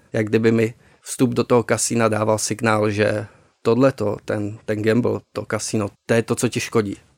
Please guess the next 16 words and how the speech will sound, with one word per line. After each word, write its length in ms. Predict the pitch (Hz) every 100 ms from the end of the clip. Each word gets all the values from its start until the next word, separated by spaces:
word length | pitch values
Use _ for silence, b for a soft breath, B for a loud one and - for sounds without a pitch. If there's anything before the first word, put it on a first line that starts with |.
| -
Já 60 | 117
jsem 140 | -
přestával 360 | 123 135 127 123
byl 100 | 123
schopný 360 | - - 123 120
t-, 140 | - -
pracovat, 460 | 120 113 127 110 -
protože 480 | 107 - 110 110 -
jsem 220 | - 110 110
z 60 |
té 100 | -
práce 380 | - 113 110 107
často 300 | - 110 -
odcházel 520 | 110 - 110 110 107
kvůli 200 | - 107
tomu, 320 | 101 107 110